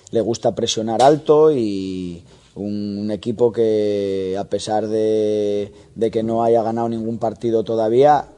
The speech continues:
para mí es uno de los clarísimos favoritos a,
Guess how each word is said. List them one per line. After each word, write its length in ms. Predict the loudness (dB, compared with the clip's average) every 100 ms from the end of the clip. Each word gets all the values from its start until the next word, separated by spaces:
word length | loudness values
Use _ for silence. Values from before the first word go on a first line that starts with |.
| -20 -10
para 200 | -4 -4
mí 240 | -2 -2 -2
es 160 | -2
uno 160 | -4 0
de 100 | 2
los 280 | 2 0 -2
clarísimos 640 | -2 0 0 -4 -6 -4
favoritos 600 | -2 0 -2 -2 -2 -2
a, 600 | -6 -4 -4 -6 -8 -12